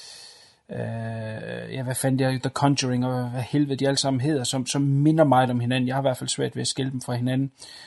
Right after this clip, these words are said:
Der synes jeg, det er frisk, at der kommer sådan en film her, som har lidt mere at byde på. Øh,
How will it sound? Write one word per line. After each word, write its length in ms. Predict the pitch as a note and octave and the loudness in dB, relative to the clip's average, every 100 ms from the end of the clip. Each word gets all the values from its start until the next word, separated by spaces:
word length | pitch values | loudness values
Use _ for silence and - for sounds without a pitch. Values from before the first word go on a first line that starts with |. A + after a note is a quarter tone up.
| - - | -12 -4
Der 60 | |
synes 220 | D3+ E3 | -2 0
jeg, 60 | D3+ | 0
det 100 | D3 | 0
er 60 | - | 2
frisk, 260 | E3+ - | 2 2
at 120 | C3 - | -2 -6
der 60 | |
kommer 460 | B2 - F3+ E3+ B2+ | -8 2 6 6 4
sådan 200 | - C#3 | 2 0
en 60 | |
film 300 | B2 E3 C3+ | 0 -2 -2
her, 180 | B2+ C3+ | 0 -2
som 240 | A#2+ B2+ B2 | -2 -2 -4
har 340 | - F#3 D3+ | -2 2 2
lidt 180 | C3 D3+ | 0 -2
mere 120 | D3+ | 0
at 80 | D3+ | 0
byde 200 | D#3+ D#3+ | -2 -4
på. 360 | D#3 D3 C#3+ - - - - - _ _ | -2 0 0 -2 -20 -20 -20 -20 _ _
Øh, 60 | - | -14